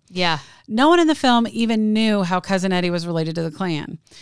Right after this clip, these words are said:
Speaker 2: We never really did a family tree on Cousin Eddie, said Matt Simmons, Matty Simmons. They finally worked out that Ellen and Catherine, which is Eddie's wife, were
Speaker 1: Yeah.
Speaker 2: cousins.
Speaker 1: Yeah.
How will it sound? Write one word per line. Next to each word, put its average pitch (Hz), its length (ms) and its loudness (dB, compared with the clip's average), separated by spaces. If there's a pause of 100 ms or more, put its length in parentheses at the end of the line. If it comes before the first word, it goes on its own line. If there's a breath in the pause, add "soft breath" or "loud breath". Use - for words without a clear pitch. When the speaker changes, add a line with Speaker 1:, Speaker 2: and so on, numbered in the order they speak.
(240 soft breath)
Speaker 2:
We 208 120 -2
never 294 220 2
really 320 180 0
did 247 160 0
a 233 40 -4
family 233 300 -2
tree 262 220 -2
on 196 100 -2
Cousin 175 300 -2
Eddie, 156 240 -2
said 160 260 -4
Matt 156 300 -4
Simmons, 156 480 -2
Matty 160 200 0
Simmons. 165 440 -4 (100)
They 190 220 -4
finally 285 480 0
worked 233 240 -4
out 196 160 0
that 185 180 -4
Ellen 233 380 -2
and 190 240 -8
Catherine, 160 920 -4 (380)
which 170 160 -8
is 165 100 -4
Eddie's 175 260 0
wife, 156 440 -2
were 185 100 -4
Speaker 1:
Yeah. 196 160 2
Speaker 2:
cousins. 196 560 -4
Speaker 1:
Yeah. 196 280 0